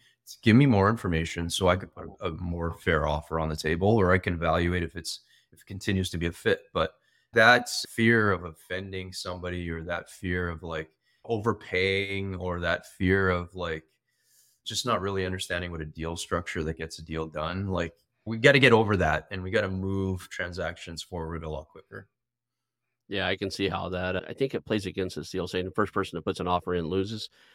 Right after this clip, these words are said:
Speaker 2: I, that's not true. You gotta have a starting point if you guys are waiting for them to give you a number. I, I've seen too many cases where people call me and they're talking to me and like, "Hey, I'm just trying to get the guy to give me a number of what he wants for a business."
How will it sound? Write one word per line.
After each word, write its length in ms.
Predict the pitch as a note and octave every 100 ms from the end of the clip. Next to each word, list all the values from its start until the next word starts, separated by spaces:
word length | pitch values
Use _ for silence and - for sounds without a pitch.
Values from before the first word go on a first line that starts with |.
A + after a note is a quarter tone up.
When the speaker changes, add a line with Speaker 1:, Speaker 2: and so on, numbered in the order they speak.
| - -
Speaker 2:
I, 100 | -
that's 240 | F#2+ -
not 140 | - -
true. 340 | A#2 F#2 F#2+ _ _ -
You 100 | G#2
gotta 180 | A2+
have 120 | A2+ A2
a 60 |
starting 400 | - F#2 F2+ F#2
point 260 | F2+ F#2 E2
if 100 | -
you 80 | F#2
guys 280 | F#2+ F#2
are 80 | F#2+
waiting 260 | F2+ F#2+ F#2+
for 120 | F#2
them 220 | F#2 F#2
to 80 | F#2
give 140 | F#2
you 80 | F#2
a 40 | F2
number. 220 | E2+ C#2+
I, 60 | C#3
I've 100 | C#3+
seen 160 | D3+ C#3+
too 140 | D#3
many 140 | C3
cases 380 | G#2+ A2+ A2 G#2
where 360 | G2 F#2+ F#2 F2 _ _ _ _ -
people 240 | C3+ A#2+
call 220 | - G#2+ F#2+
me 200 | G2 G2
and 120 | F2+
they're 80 | E2
talking 340 | F2+ F2 F2+
to 80 | F2
me 120 | F2
and 80 | E2+
like, 160 | E2
"Hey, 140 | A2+ G2+
I'm 120 | G2
just 120 | G#2
trying 120 | G2
to 80 | F2
get 100 | D2
the 80 | D#2
guy 160 | E2 F2
to 80 |
give 140 | F#2 F2
me 60 |
a 40 | E2
number 240 | E2 F2
of 120 | E2+
what 100 | F2+
he 60 | F2
wants 180 | F2 -
for 100 | D2+
a 60 |
business." 480 | F2 G#2+ G#2+ D2+ -